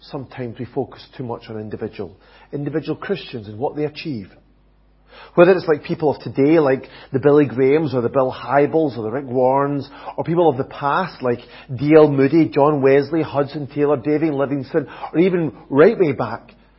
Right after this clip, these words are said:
people like the Apostle Peter or Paul. As a result, we can get the idea that God's work is only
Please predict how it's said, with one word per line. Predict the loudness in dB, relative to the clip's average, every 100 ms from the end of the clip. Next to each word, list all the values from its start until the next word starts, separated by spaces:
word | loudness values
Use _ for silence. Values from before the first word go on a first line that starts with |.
| -6
people | -4 -2
like | -2 -4 -6
the | -6
Apostle | -2 -4 -2 -10
Peter | -8 -10 -8 -12 -12
or | -16
Paul. | -8 -6 -6 -12 -20 _ _ _ _ _ _ _ _ _ _ _ _ _ _ -20 -12 -2
As | 4
a | 8
result, | 8 6
we | 2
can | 4
get | 4
the | 4
idea | 2 4 4
that | 4 2 2
God's | 4 4 2
work | 6 6 6 -2
is | -2
only | 0 0 0